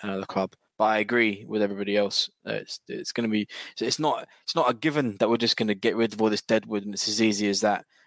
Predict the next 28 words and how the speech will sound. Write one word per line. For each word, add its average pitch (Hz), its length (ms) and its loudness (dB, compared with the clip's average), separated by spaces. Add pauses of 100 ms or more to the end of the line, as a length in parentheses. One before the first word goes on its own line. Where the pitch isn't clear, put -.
(100)
And 107 80 -2
all 113 100 4
these 110 180 4
clubs 107 280 0
are 101 40 -4
just 98 240 -4
waiting 101 540 0
for - 180 -2
us 98 120 0
to 98 100 -4
sell 101 240 2
them. 104 180 -12
So 101 200 -12 (1120)
we 107 100 -8
might 110 240 0
see 107 260 0
Julian 101 440 -4
for 95 120 -8
another 92 220 -8
season 95 320 -4
or 95 80 -12
two, 101 220 -12 (340)
or 107 120 -2
however 87 220 0
long 80 100 -8
his 80 100 -4
contract 87 400 -12
is. - 140 -20